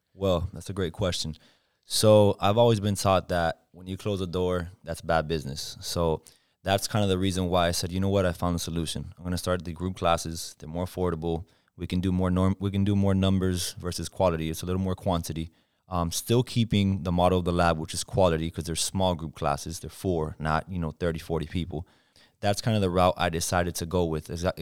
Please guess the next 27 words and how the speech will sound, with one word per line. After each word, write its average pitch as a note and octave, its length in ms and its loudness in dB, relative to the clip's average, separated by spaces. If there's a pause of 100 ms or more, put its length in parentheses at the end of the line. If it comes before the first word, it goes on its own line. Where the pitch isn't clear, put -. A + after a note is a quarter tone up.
(120)
and F#2+ 120 -4
that's F#2 180 -2
also F#2 240 0
why F#2+ 200 2
I - 20 0
decided F2 360 -2
to F2 200 -4
kind F2+ 220 -6
of F2+ 60 -6
create F#2+ 260 -4
that E2+ 120 -4
expansion F#2 560 -4
that D#2+ 140 -6
time F2 220 -6
that E2 100 -6
I E2 80 -4
did, F#2 320 -2 (380)
was F2+ 340 2
to G2+ 120 -2
have F2 240 2
more F2+ 200 -2
space G2+ 480 0
and E2+ 100 -4
be F2+ 80 -4
able F2 140 -2
to D#2+ 140 -2
offer E2+ 520 2